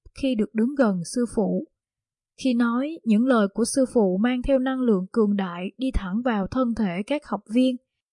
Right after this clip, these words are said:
Vài học viên đã bật khóc vì cảm kích. Sư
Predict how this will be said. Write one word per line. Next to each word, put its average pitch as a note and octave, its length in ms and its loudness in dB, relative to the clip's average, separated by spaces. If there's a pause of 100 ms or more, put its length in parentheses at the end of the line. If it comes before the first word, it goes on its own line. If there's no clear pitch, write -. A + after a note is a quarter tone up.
(280)
Vài A3 160 2
học G3+ 180 0 (100)
viên C#4 240 2
đã A#3 140 0
bật A#3 260 -2
khóc D4+ 240 -4 (100)
vì G#3 220 2 (100)
cảm E3+ 220 -6
kích. D#4+ 200 -2 (720)
Sư - 220 0